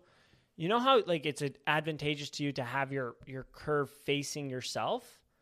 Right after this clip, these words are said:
He'll actually, like, switch hands and then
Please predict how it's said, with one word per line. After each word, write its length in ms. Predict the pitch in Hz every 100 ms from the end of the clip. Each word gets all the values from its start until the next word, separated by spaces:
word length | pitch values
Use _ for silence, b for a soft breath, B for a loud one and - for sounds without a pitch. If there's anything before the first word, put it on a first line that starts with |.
| _ _
He'll 300 | - 190 247 294
actually, 400 | 294 - 330 330
like, 200 | 247 -
switch 560 | - - 165 190 208 -
hands 680 | 175 180 131 113 131 - - _ _ _ _ _
and 180 | 160 160
then 260 | 160 156